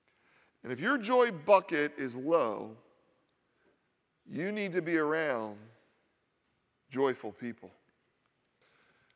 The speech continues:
Let me, let me give you an illustration. So there's a counselor that I go to from time to time.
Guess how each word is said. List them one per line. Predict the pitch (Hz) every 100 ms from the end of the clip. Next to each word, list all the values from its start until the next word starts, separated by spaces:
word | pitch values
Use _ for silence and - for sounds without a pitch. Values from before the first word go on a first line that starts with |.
| _
Let | - 170
me, | 175 170
let | 180
me | 170
give | 165
you | 160
an |
illustration. | 151 143 - 143 131 117 95 - _ _ _ _ _ _ _ _ _ _
So | - 151
there's | 175
a | 165
counselor | - 180 175 170 - 143 120 101 - - _ _
that | 131
I | 135 139
go | 139 131
to | - 117
from | 120 113
time | 131 117
to | 107
time. | 117 101